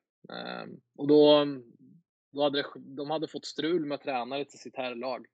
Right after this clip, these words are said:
Ehm, och då, då blev det så pass väl till sist också att jag fick en, en roll på gymnasiet där nere, och den jobbar jag ju kvar på än idag då. Ehm,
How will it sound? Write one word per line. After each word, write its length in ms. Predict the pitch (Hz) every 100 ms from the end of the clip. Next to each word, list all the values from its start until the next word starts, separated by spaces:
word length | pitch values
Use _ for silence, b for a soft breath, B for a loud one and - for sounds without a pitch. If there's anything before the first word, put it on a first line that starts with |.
| _ _
Ehm, 500 | - 58 - - - _ _ _ - - _ _ _ _ _
och 200 | 123 -
då, 400 | 127 120 123 120 113
då 280 | 147 120 117
blev 260 | 127 120 110
det 120 | 139
så 140 | -
pass 320 | - 123 -
väl 340 | 110 120 143 143
till 140 | 135
sist 280 | 123 117 -
också 220 | 123 -
att 120 | 117 _
jag 260 | 123 117
fick 360 | - 120 _ -
en, 300 | 123 120 113 _
en 260 | 131 120 120
roll 240 | 120 120
på 240 | 113 120 117
gymnasiet 560 | 120 123 110 - 139
där 80 | 131
nere, 280 | 123 117 117 _
och 100 | -
den 260 | 123 120 120 _ _ -
jobbar 220 | 123 123
jag 60 |
ju 40 | 120
kvar 240 | - 123
på 120 | -
än 140 | 120 117
idag 260 | 117 127
då. 380 | 123 - _ -
Ehm, 400 | 123 117 117 113